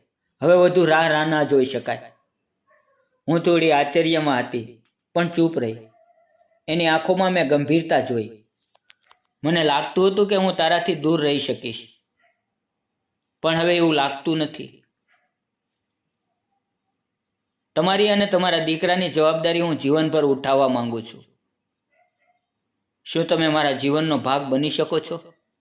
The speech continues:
મારું હૃદય ધબકવા લાગ્યું. આંખોમાં અચાનક આંસુ આવી ગયા.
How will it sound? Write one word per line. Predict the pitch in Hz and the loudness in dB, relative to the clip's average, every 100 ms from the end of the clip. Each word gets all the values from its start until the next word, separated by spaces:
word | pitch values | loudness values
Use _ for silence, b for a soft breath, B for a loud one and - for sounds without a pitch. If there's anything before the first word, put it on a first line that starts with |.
| _ _ _ _ _ _ _ _ _ _ _ _ _ - | _ _ _ _ _ _ _ _ _ _ _ _ _ -6
મારું | 135 139 | 0 0
હૃદય | 135 156 | 2 0
ધબકવા | 147 120 143 135 127 | -2 -2 -4 0 0
લાગ્યું. | 113 110 - - _ _ _ _ _ _ _ _ | 0 -4 -12 -18 _ _ _ _ _ _ _ _
આંખોમાં | 156 - 208 208 190 | -6 -2 0 2 0
અચાનક | 180 202 202 180 | 0 0 0 -2
આંસુ | 165 190 | -2 2
આવી | 175 131 113 | 2 2 0
ગયા. | 98 110 | -6 -12